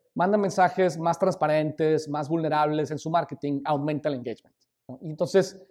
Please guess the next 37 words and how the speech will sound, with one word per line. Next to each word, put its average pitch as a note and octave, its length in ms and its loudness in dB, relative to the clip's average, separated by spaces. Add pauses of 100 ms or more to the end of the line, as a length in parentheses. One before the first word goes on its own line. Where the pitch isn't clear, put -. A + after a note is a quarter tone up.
(340)
eh, E3 300 -2
este, G#3 720 2
este, G#3 600 -4
esta G#3+ 300 2
idea F#3 320 6
de D#3 140 -4
que - 80 -4
el D3 100 -2
marketing D#3+ 760 -4
tenga E3+ 280 -2
más D#3+ 320 -4
vulnerabilidad E3+ 800 0
se E3+ 140 -8
ha - 20 -4
vuelto E3 480 -2 (340)
tan D#3+ 140 4
popular D3 360 4
que, G3+ 120 2
de D#3+ 60 4
hecho, E3 200 0
eh, C3+ 80 -2 (140)
pues, - 240 -12
na-, C#3 320 -6
para C#3+ 160 0
eso C#3+ 180 -2
nace D#3+ 240 -2
el D3 80 -6
término D#3+ 320 -2
para D3+ 140 -2
describirlo, D3 500 -2
¿no? C3 160 -8
Tra-, C3 240 -12
marketing D3 380 -6
de D3 80 -2
transparencia C3+ 560 -6
o C3 60 -4
transpa-, C#3+ 540 -6